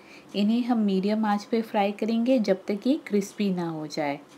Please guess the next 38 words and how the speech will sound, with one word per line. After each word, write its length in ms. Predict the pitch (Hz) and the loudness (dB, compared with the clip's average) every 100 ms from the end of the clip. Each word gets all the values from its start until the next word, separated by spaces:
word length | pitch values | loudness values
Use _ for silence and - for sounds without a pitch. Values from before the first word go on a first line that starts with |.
| - - - _ _ _ - - - - - | -20 -20 -20 _ _ _ -20 -20 -20 0 6
क्योंकि 260 | 240 285 | 6 6
ये 100 | 294 | 4
अभी 280 | 220 190 240 | 4 2 2
बहुत 340 | 208 208 247 - | 2 0 0 -2
soft 480 | - 208 208 - - | -4 -2 -2 -6 4
हैं, 260 | 269 285 | 6 6
इन्हें 240 | 226 220 226 | 4 0 0
पहले 320 | - 196 202 | 0 2 2
हम 200 | 220 226 | 2 0
हिलाएंगे 640 | 214 196 180 185 220 226 226 | 0 0 0 0 0 2 4
नहीं, 240 | 247 311 - - - - | 6 4 2 -10 -20 -12
थोड़ी 240 | - 226 220 | 0 2 4
देर 180 | 233 240 | 2 4
इन्हें 240 | 220 226 | 2 2
तेल 280 | - 190 202 | 6 6 8
में 140 | 220 233 - | 2 0 0
तलने 320 | 196 208 214 | 2 2 0
देंगे 300 | 220 220 311 | 0 2 4
और 200 | 349 220 | 2 0
फिर 300 | 202 254 262 | 0 4 4
इन्हें 400 | - 208 208 294 349 - - - | 4 2 4 4 2 -8 -20 -2
हल्के 300 | 214 208 220 | 0 2 0
हाथों 360 | 208 190 190 214 | 0 0 0 -2
से 240 | - 302 - 214 | 0 -2 0 0
पलट 340 | 202 190 - | 2 0 0
लेंगे 460 | 190 185 190 247 330 - - - - - | 0 2 4 4 2 -6 -20 -20 -6 -4
ताकि 280 | 160 - | -2 0
ये 120 | 220 240 | 2 2
दोनों 340 | 196 196 208 | 4 2 2
तरफ 360 | 214 226 285 - | 0 2 2 0
अच्छी 280 | 190 196 208 | -6 -4 -6
तरह 260 | 190 220 247 | -2 0 0
सिक 300 | - 214 190 | 0 -2 0
जाए, 220 | 214 233 | 0 2
मतलब 300 | 277 220 233 254 | 2 0 -2 -4
फ्राई 360 | - 202 190 | -4 2 2
हो 160 | 190 196 | 2 0
जाए। 320 | 196 220 | 2 4